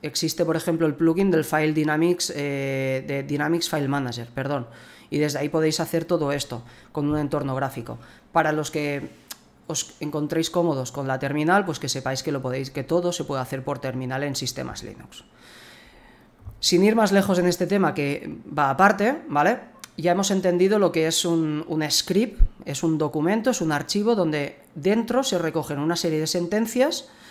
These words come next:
que son las que el sistema va a ejecutar. Nosotros solo tenemos que decirle al sistema, "Estas son las sentencias", ¿de acuerdo? Sería la ejecución de ese, de ese archivo. ¿Cómo funciona en un raid?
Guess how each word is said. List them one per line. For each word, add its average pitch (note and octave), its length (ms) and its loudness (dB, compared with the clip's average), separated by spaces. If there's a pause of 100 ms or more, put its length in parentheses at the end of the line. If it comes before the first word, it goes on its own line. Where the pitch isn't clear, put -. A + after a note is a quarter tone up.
(560)
que F3 100 2
son F#3 200 4
las G#3 180 4
que F#3 100 2
el E3 80 6
sistema F3+ 460 2
va D#3+ 140 4
a E3 40 2
ejecutar. C3+ 600 -6 (100)
Nosotros D3+ 400 -4
solo E3 220 0
tenemos D#3 280 -2
que D#3+ 100 -2
decirle D#3+ 340 -2
al D#3 80 -2
sistema, G#3+ 540 0 (260)
"Estas F#3 300 0
son F3 180 4
las F#3+ 120 4
sentencias", B2 800 -4
¿de A2+ 120 -14
acuerdo? C3+ 260 -6
Sería D3+ 260 -4
la E3 60 0
ejecución E3 560 -2
de D#3 100 0
ese, E3 220 0
de D3 160 -8
ese D3 180 -4
archivo. B2 440 -8 (500)
¿Cómo B3 220 6
funciona A#3 420 2
en A#3 80 4
un F3 140 4
raid? B2+ 240 -6